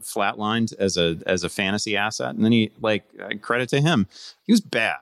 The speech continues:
He was, and he talked about it. He owned it. He was, he was, he was playing pretty poor early in the season. Uh, he had a miserable September, October. Uh, and then a little bit of bad luck in the middle of the season, some negated touchdowns along the way. But back-to-back T Ds, uh,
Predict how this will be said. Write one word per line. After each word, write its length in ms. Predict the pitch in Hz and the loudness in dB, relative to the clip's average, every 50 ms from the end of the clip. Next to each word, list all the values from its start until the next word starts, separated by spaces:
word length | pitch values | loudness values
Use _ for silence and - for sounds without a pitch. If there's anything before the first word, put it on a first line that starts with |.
| _ _ _ | _ _ _
He 140 | - 127 139 | -2 2 4
was, 240 | 143 139 123 - | 4 4 2 0
and 160 | - - 113 113 | 0 0 2 4
he 140 | 120 185 | 4 4
talked 280 | 196 - 170 151 147 - | 4 4 0 -2 -2 -2
about 240 | 156 139 135 135 131 | -2 0 2 2 2
it. 160 | 135 135 - | 2 0 0
He 160 | 113 120 131 | -2 0 0
owned 220 | 120 110 117 117 117 | 0 0 2 2 4
it. 160 | 117 117 - _ | 2 2 0 _
He 160 | 110 110 135 | -2 0 2
was, 240 | 175 190 165 - - | 2 2 2 0 -4
he 160 | - 101 120 160 | -8 -8 -6 -2
was, 300 | 170 180 147 - - - | -2 -2 -2 -4 -6 -4
he 140 | - 107 131 | -2 0 2
was 100 | 143 135 | 2 0
playing 280 | - - 151 143 120 | 0 0 0 0 0
pretty 200 | - - 120 110 | 2 0 0 0
poor 320 | 98 - - 110 98 90 85 - | -2 0 2 4 4 4 2 0
early 240 | 92 95 95 92 90 | -2 -4 -2 -2 0
in 120 | 87 87 85 | 0 0 0
the 60 | 85 | 0
season. 460 | - - 92 85 80 78 82 78 76 - - - - - _ _ | -2 -4 -4 -6 -6 -6 -8 -10 -10 -12 -18 -20 -20 -20 _ _
Uh, 200 | - 92 85 82 | -2 -2 -2 -4
he 100 | - 101 | -4 -4
had 120 | 98 95 87 | -2 -2 -2
a 100 | 85 85 - _ _ | -4 -8 -12 _ _
miserable 680 | - 104 110 117 131 135 131 110 117 107 95 90 87 85 | 2 4 4 6 6 4 4 4 2 0 2 0 -2 -4
September, 640 | 82 - - 92 - - - 90 85 85 85 80 80 | -2 -2 -2 -4 -4 -4 -4 -4 -2 -2 0 0 0
October. 720 | 76 73 - - 95 87 87 82 85 82 80 78 78 - _ _ _ - | 0 -2 -2 -2 0 0 0 2 0 0 0 0 -2 -6 _ _ _ -6
Uh, 380 | 90 82 80 76 76 78 - - | -4 -2 -2 -2 -2 -4 -6 -4
and 180 | - 95 95 92 | -2 0 2 2
then 340 | 98 98 95 92 90 90 87 - - | 2 2 0 -2 -4 -6 -8 -4 -4
a 60 | 120 | -4
little 300 | 135 160 175 165 135 117 | -2 0 0 2 2 0
bit 160 | 101 110 101 | 0 -2 -4
of 80 | 95 85 | -4 -2
bad 300 | 95 90 90 85 85 - | 0 0 0 0 -2 -4
luck 280 | 85 80 80 78 - | -2 -2 -2 -2 -4
in 120 | - - 82 | -6 -4 -2
the 60 | 80 | 0
middle 280 | 82 80 80 80 80 80 | 0 0 2 2 2 2
of 80 | 78 | 0
the 80 | 76 78 | 0 -4
season, 400 | - - 92 87 80 78 80 78 | -4 -4 -2 -4 -4 -4 -6 -6
some 220 | - - 87 85 | -6 -6 -6 -6
negated 480 | 78 78 - 85 82 82 78 80 76 - | -8 -6 -4 -2 -2 -2 -2 -4 -6 -4
touchdowns 560 | - 87 82 - - - 82 78 80 80 76 | -4 -4 -4 -4 -6 -4 -4 -2 -2 0 -2
along 320 | 82 80 82 82 82 82 | -2 0 0 0 0 2
the 80 | 85 85 | 0 0
way. 280 | 85 95 101 101 98 - _ | 0 2 0 0 -2 -2 _
But 140 | 110 104 - | -6 -4 -2
back-to-back 520 | 120 117 120 - - 107 113 107 104 - | -2 -2 -2 -4 -6 -4 -2 -2 -2 -4
T 200 | - - 104 95 | -6 -6 -4 -2
Ds, 400 | 95 90 90 90 87 - - - - | 0 0 0 0 -2 -4 -6 -4 -4
uh, 140 | - 87 | -4 -4